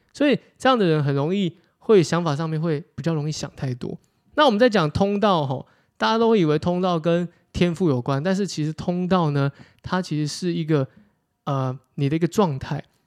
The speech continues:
它有好有坏。那六三六四这条通道，它叫做投射，投射的通道。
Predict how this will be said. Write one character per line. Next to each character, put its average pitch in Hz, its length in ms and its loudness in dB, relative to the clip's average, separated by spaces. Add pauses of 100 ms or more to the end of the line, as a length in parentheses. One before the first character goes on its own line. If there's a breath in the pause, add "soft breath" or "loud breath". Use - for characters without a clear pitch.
它 247 140 -2
有 190 200 6
好 185 180 2
有 156 160 2
坏。 - 280 -6 (460 soft breath)
那 233 220 4 (220)
六 247 140 8
三 233 120 6
六 240 140 8
四 214 100 2
这 220 100 4
条 180 120 4
通 170 200 0
道， 170 180 4
它 170 180 0
叫 175 140 2
做 175 100 2
投 143 260 0
射， 147 240 2 (500)
投 147 200 0
射 175 140 0
的 147 80 2
通 139 260 -6
道。 139 220 -2